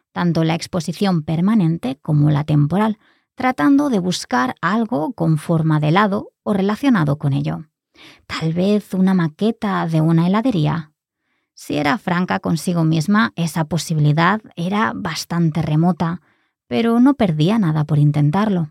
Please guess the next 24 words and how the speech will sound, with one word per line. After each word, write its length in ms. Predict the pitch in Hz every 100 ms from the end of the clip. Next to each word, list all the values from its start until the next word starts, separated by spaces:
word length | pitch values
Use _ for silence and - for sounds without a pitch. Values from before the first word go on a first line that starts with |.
| _ _ _ _ - - _ -
Recorrió 600 | 170 - 208 294 320 -
cada 320 | 208 196 185
pasillo 560 | 180 165 - 269 247 262
y 100 | 240
habitación, 720 | 220 214 202 - 165 156 156 _
estudió 720 | - 165 - 160 160 214 269 -
cada 380 | 208 220 214 208
pieza 500 | - 175 175 160 165
expuesta 720 | - - 190 170 - 165 175 _ _ _
y 120 | 170
hasta 240 | 156 156
preguntó 600 | 156 165 156 156 175 254
si 140 | 277 160
había 340 | 147 165 156
algo 220 | 170 180
relacionado, 720 | 151 143 143 151 160 196 170 - _ _ _
pero 240 | 190 202
el 80 | 214
resultado 640 | 247 202 165 202 226 277 -
fue 340 | _ _ 180 226
el 120 | 240
mismo. 400 | 160 151 156 156 _ _ _ _ _
No 340 | 156 202 285 _
había 500 | 170 160 220 262